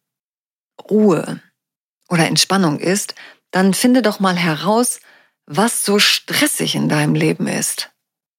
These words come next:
Und dann ändere den Stress. Also stell den Stress oder den Druck ab.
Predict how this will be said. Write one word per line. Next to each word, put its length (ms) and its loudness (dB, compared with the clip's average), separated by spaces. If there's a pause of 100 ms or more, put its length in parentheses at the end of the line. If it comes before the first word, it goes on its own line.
(160)
Und 160 0
dann 260 0
ändere 420 2
den 220 2
Stress. 800 -2 (920)
Also 380 2 (340)
stell 280 0
den 160 2
Stress 440 -2
oder 160 -2
den 200 0
Druck 320 -4
ab. 280 -6